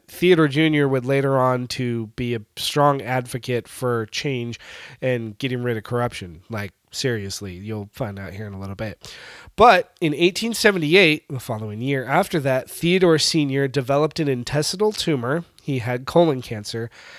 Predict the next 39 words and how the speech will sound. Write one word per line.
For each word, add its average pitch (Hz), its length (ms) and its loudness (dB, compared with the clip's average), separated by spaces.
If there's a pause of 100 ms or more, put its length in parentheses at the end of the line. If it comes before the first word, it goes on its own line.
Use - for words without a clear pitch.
(540)
And 139 300 2
he 190 200 0
kept 214 380 2
this 208 260 2
news 143 360 0
from 147 260 0
Theodore 131 360 -2
Junior 165 500 2
so 151 200 2
he 143 160 0
would 135 140 0
focus 147 400 -2
on 117 80 -4
his 110 140 -6
studies. 110 580 -2 (160)
So 104 280 -8 (120)
that 165 160 -10
sucks. 107 320 -8
He 127 80 -8
didn't 131 200 -4
even 127 200 -4
tell 123 200 -4
his 110 100 -8
son. 113 360 -4 (1700)
This 185 240 6
tumor 240 400 6
prevented 190 500 2
him 214 200 6
from 196 280 -2
eating, 156 400 2
and 156 160 2
eventually 156 540 2
he 165 160 0
died 139 360 2
at 131 120 -2
the 131 100 -4
age 127 240 -2
of 127 100 -2
forty-six. - 840 -8